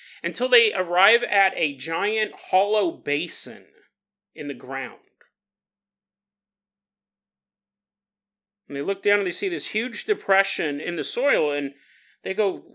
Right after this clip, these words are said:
"Okay, so the next step, I guess, is that <laughs> one or both of us have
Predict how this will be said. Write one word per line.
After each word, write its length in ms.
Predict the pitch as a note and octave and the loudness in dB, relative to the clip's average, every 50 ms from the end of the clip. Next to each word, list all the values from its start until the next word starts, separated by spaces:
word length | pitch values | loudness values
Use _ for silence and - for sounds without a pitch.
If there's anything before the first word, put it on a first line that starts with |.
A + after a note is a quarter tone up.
| - - | -12 -4
"Okay, 380 | F#3+ F#3 A3 G#3+ G#3 G3 G3+ F#3+ | -2 -2 -2 0 -2 -4 -4 -4
so 520 | D#3+ - - F3+ F3 E3 D#3+ D#3 D3 - D#3+ | -6 -6 -6 -4 -4 -4 -4 -4 -6 -8 -6
the 100 | E3 D#3+ | -6 -2
next 240 | D#3+ F3+ G#3 G3+ - | 0 0 0 0 -2
step, 240 | - - F3 E3 D#3+ | -6 -6 -8 -8 -8
I 60 | D#3 | -8
guess, 300 | D3 D3 D#3 E3 E3+ - | -2 -2 -2 -2 -2 -4
is 140 | D#3+ C#3+ - | -8 -6 -4
that 240 | D#3 C#3+ D3 D3+ - - - | -4 -2 -2 -4 -6 -6 -10
<laughs> 200 | - - - - | -12 -10 -2 4
one 320 | G#3 A3 A#3 C4 B3+ C#4 | 8 12 12 12 12 10
or 180 | B3+ G#3+ A#3+ A3 | 6 4 4 6
both 280 | A#3 B3+ B3 D4+ C#4+ C#4 | 6 6 6 6 6 4
of 100 | G#3+ G3+ | 4 6
us 200 | F#3+ G3 F#3 - | 4 4 6 4
have 240 | F#3+ F3+ F3+ - | 2 2 2 -2